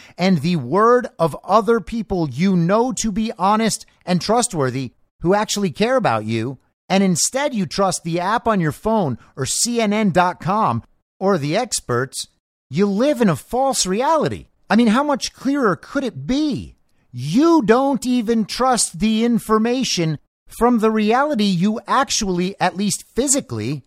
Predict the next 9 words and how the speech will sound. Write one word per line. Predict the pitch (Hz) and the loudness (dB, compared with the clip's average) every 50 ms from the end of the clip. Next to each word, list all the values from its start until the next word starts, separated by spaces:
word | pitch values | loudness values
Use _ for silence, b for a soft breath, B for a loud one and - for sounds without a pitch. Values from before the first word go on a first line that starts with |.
| _ _ | _ _
exist | - 202 170 147 131 170 254 302 - - - - | -8 -8 -6 -4 -2 0 0 0 0 -2 -2 -2
in. | 120 98 82 67 60 60 - _ _ _ _ _ _ _ - | -6 -6 -6 -8 -12 -16 -20 _ _ _ _ _ _ _ -2
And | 196 226 220 202 | 0 0 0 0
this | 254 - | 0 -4
is | 294 302 208 | -4 -4 -2
not | 175 196 190 190 180 - | 0 0 0 0 -2 -4
some | - - 147 147 151 156 156 - | -4 -2 0 0 0 -2 -2 -4
insignificant | 104 120 135 139 131 - - 120 90 104 107 107 - 131 117 - 117 117 113 110 | -4 -4 -2 -2 -2 -4 -4 -6 -6 -6 -8 -6 -6 -6 -6 -4 -4 -6 -6 -6
phenomenon. | - - 113 113 110 107 101 98 98 101 98 98 101 107 123 170 196 - | -10 -8 -6 -4 -4 -4 -4 -4 -4 -6 -6 -6 -4 -4 -4 -6 -6 -10